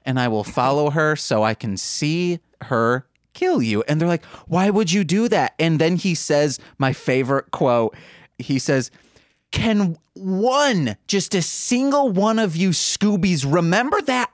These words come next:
I hate you guys?" And I said, I thought it was very funny. And as he walks away saying, like,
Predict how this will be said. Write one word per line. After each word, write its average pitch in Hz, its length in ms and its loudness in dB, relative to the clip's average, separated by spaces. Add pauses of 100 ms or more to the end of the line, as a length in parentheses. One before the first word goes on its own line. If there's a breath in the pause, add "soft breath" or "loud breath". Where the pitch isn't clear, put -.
I 269 520 0
hate 160 560 0
you 165 260 4
guys?" 98 720 -2 (220 loud breath)
And 160 140 -4
I 196 180 4
said, 233 240 -6 (100)
I 175 160 2
thought 185 220 2
it 190 60 2
was 175 160 0
very 165 300 0
funny. 190 380 0
And 165 120 2
as 160 220 0
he 156 120 0
walks 151 400 0
away 147 420 2
saying, 143 320 0
like, 127 240 2